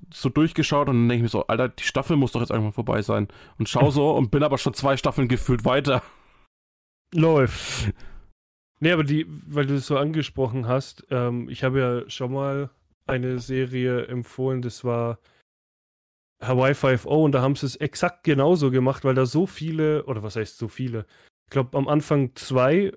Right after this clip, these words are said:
Speaker 2: von Lost mitgespielt haben, von der Serie, haben zum Schluss ultra viele Schauspieler von Lost mitgespielt, weil sie es alle wieder irgendwie zusammengeführt haben und so war es halt bei The Ranch dann auch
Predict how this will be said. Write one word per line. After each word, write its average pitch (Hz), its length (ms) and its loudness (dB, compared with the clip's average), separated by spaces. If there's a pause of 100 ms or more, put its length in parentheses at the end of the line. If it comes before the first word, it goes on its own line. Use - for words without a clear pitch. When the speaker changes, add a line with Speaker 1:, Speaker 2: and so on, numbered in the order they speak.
Speaker 2:
von 127 320 2
Lost 147 320 0
mitgespielt 127 680 -4
haben, 127 240 -2
von 127 160 -4
der 123 100 0
Serie, 131 380 -2
haben 131 200 0
zum 131 180 -2
Schluss - 380 0 (260)
ultra 196 340 2
viele 156 260 -4
Schauspieler 147 560 0
von 127 160 -4
Lost 131 300 -4
mitgespielt, 127 680 -2 (260)
weil 123 120 2
sie 123 80 0
es 127 100 -2
alle 147 280 4
wieder 135 160 4
irgendwie 135 320 2
zusammengeführt 127 720 -2
haben 117 100 -2
und 117 140 -6
so 127 160 0
war 123 120 4
es 113 120 -2
halt 120 180 2
bei 117 160 2
The 117 120 0
Ranch 120 340 0
dann 113 160 -2
auch 117 320 -2